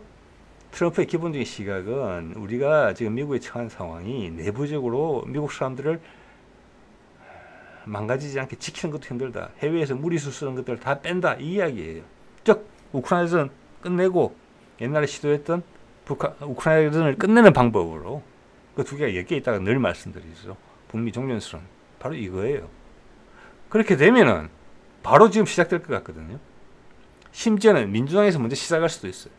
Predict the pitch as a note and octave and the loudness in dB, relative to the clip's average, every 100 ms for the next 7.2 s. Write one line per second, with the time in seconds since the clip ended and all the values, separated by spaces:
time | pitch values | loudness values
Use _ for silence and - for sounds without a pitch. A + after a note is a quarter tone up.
0 | - - - - - - A2 - C#3+ G#2+ | -20 -20 -20 -20 -16 -8 -8 -6 -8 -8
1 | A2+ G#2 - - D#3 F2 D#2+ D#2+ D#2 _ | -8 -10 -12 -12 -12 -10 -12 -16 -20 _
2 | _ _ _ _ _ _ _ D#3 E3 E3 | _ _ _ _ _ _ _ -6 -4 -4
3 | - G#2+ D3+ F#3+ C#3+ G#2+ F2 - C3+ - | 0 4 6 4 0 -6 -6 -12 -14 -14
4 | - - - - - _ - - - - | -20 -20 -20 -20 -20 _ -20 -20 -20 -20
5 | - _ - - _ - - A2 B2 D3+ | -20 _ -20 -20 _ -20 -6 -2 -2 -2
6 | B2 - F#3 E3+ D3 D3 D3 A#2 G2+ A2+ | -6 -2 0 0 0 -2 -4 -6 -4 -4
7 | C3 E2+ | -4 -6